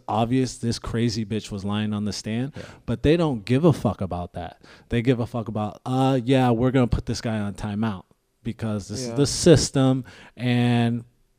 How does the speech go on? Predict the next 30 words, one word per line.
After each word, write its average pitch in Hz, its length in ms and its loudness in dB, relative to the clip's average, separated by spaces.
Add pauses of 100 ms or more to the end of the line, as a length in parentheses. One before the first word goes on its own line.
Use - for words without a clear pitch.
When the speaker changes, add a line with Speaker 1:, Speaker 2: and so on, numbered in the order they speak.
(100)
Speaker 1:
we're 151 240 2
gonna 135 160 2
make 123 180 0
some 117 120 -4
money 104 300 -4
off 95 240 -8
of 101 100 -4
him 104 140 0
sitting 104 240 -6
on 101 140 -4
timeout. 104 480 -4
You're 160 100 -4
not 117 180 -2
getting 92 180 -8
out 87 160 -10
of 85 60 -16
this. 90 340 -16
You 117 120 -4
got 113 140 -2
two 127 160 -4
felonies. 101 440 -4
You're 107 60 -6
a 107 40 -8
big 117 180 -4
black 104 220 -4
guy. 101 240 -6 (460)
This 127 140 2
girl 120 220 0
has, 113 340 -2
uh, 113 520 0